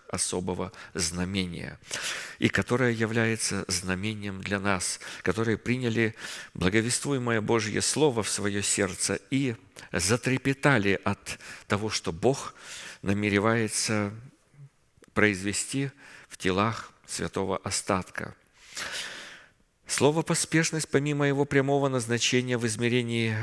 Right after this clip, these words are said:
времени, спешить, торопиться и «не опоздать» на иврите в измерении духа включает в себя совершенно иные значения.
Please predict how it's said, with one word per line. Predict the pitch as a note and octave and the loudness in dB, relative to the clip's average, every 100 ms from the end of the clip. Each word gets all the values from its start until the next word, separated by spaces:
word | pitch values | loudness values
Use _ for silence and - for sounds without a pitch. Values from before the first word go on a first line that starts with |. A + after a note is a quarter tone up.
| - | -2
времени, | F#2+ G#2 B2 A#2+ A2 | 0 4 4 2 -2
спешить, | G#2 - A#2+ A2+ - A#2 - - - | -2 0 2 2 4 2 -2 -8 2
торопиться | G#2+ G#2+ A2+ A#2+ - - | 4 4 0 -2 0 0
и | - B2+ | 0 -2
«не | A#2 | 0
опоздать» | G#2 - G2 G2 B2 B2+ | 0 0 -2 2 2 2
на | A2 G#2 | -2 0
иврите | G#2 C3+ - B2+ - - - - | 0 -2 -2 -6 -8 -16 -18 -6
в | A2+ | -4
измерении | A2 A2 A#2 A2 G#2 | -2 0 0 0 -2
духа | G2+ C3+ | -2 -4
включает | B2+ - B2 C3+ B2 | -6 -6 -2 0 0
в | A#2 | -2
себя | - A2+ | -6 -4
совершенно | - F#2+ F2 - F#2+ G#2+ | -4 -4 -4 0 0 -2
иные | A2 - F#2 F#2 F#2+ | -6 -6 -4 -4 -4
значения. | G2 G2 - G#2 G2+ F2 | -6 -6 -2 -2 -4 -8